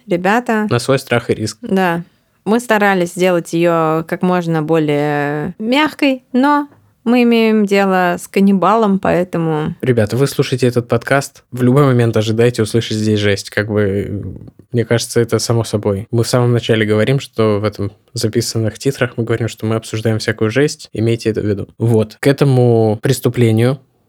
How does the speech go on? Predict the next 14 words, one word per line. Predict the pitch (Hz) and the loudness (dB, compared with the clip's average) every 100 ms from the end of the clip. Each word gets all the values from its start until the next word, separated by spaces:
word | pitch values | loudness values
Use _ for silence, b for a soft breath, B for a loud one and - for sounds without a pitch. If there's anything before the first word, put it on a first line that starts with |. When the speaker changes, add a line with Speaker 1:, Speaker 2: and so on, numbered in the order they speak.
| _ - | _ -6
Speaker 2:
очевидно, | 113 - 120 113 | -2 0 2 2
он | |
хотел | 104 117 110 | 0 0 0
напасть | 110 113 107 - - - | 0 0 -2 -6 -14 -4
на | 107 104 101 101 104 | -2 0 0 -2 -2
женщину, | 107 101 131 165 - | -2 -2 -2 -4 -4
и | 117 127 131 120 | -2 2 2 0
подтолкнул | 120 - 110 - 147 160 | -2 0 -2 2 2 4
его | 127 120 123 | 4 2 2
к | |
этому | 127 135 117 110 | -2 0 0 2
визит | 110 110 131 - | 0 -2 -4 -4
подруги | 117 117 127 120 | -2 0 0 2
Мадины. | 117 117 110 87 | 0 0 0 -4